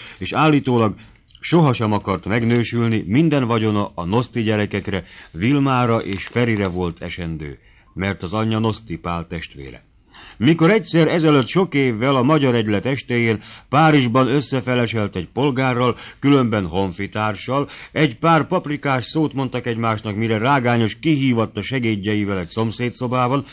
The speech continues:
de a polgár nem fogadta el a párbajt, okul hozván fel, hogy a mérkőzés nem volna egyenlő, mert neki fiatal felesége van, akivel most éli a mézes heteket itt Párizsban. Ilyenkor, úgymond,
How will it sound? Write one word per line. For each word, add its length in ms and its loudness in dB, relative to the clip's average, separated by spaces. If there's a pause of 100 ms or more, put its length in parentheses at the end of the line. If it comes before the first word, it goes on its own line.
(300)
de 180 0
a 140 4
polgár 520 2
nem 200 0
fogadta 480 -2
el 120 0
a 120 0
párbajt, 580 -2
okul 400 -2
hozván 540 -2
fel, 260 -2 (180)
hogy 180 -2
a 60 2
mérkőzés 680 2
nem 240 -2
volna 320 0
egyenlő, 420 0
mert 220 2
neki 280 -4
fiatal 460 0
felesége 580 -2
van, 180 -2 (240)
akivel 480 0
most 280 -2
éli 240 -2
a 80 -2
mézes 460 -4
heteket 440 -10
itt 220 -12
Párizsban. 720 0 (1200)
Ilyenkor, 640 0 (160)
úgymond, 500 -2